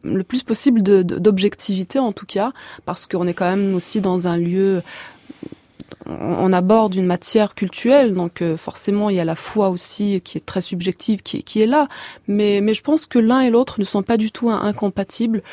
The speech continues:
Je pense qu'on peut être un, un chercheur et avoir une rigueur intellectuelle dans ses recherches et, euh, l'allier à une foi, et je crois qu'au contraire,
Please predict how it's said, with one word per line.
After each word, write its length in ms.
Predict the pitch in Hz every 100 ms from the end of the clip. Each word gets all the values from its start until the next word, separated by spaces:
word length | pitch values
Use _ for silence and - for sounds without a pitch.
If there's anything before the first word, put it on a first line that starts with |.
| -
Je 80 | -
pense 180 | - 220
qu'on 140 | -
peut 100 | -
être 240 | 214 214 -
un, 120 | 185
un 100 | 202
chercheur 600 | 196 220 - - 233 220
et 60 | 196
avoir 380 | 185 190 220
une 180 | 202 190
rigueur 560 | 185 220 214 233 226 202 - - - - -
intellectuelle 960 | 202 - 220 214 - - 220 220 202 190
dans 180 | 190
ses 320 | 190 - 196 175
recherches 640 | 180 175 - 240 - - - - - - -
et, 220 | 220 247
euh, 180 | 214 180
l'allier 680 | 202 202 196 202 226 262 -
à 100 | 190
une 240 | 196 208
foi, 480 | 190 - 190 196 -
et 80 | 208
je 80 | -
crois 160 | 226
qu'au 140 | 226 226
contraire, 580 | 226 214 - 247 254